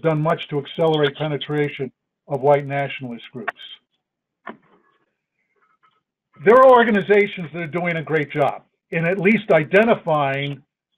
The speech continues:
but not necessarily advocating the type of solutions that we're calling for in the coalition. The Anti-Defamation League, led by Jason Greenblatt, is doing a really good job,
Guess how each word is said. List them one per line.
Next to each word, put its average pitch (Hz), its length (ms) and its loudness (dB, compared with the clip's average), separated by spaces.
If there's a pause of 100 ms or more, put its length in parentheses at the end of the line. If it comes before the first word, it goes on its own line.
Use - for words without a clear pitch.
(140)
but 160 140 -4
not 196 260 2
necessarily 180 720 -2
advocating 165 800 0
the 143 100 -2
type 156 300 -2
of 135 80 -12
solutions 147 540 -8
that 143 120 -2
we're 147 360 -2 (300)
calling 160 460 2
for 143 220 2
in 139 80 -6
the 131 80 -8
coalition. 143 600 -2 (520)
The 175 120 0
Anti-Defamation 190 1000 2
League, 170 360 -4
led 160 320 -2
by 151 180 2
Jason 160 440 -6
Greenblatt, 151 440 0
is 139 120 -6
doing 160 280 -6 (340)
a 160 140 -2
really 185 400 4
good 156 240 -6
job, 139 440 0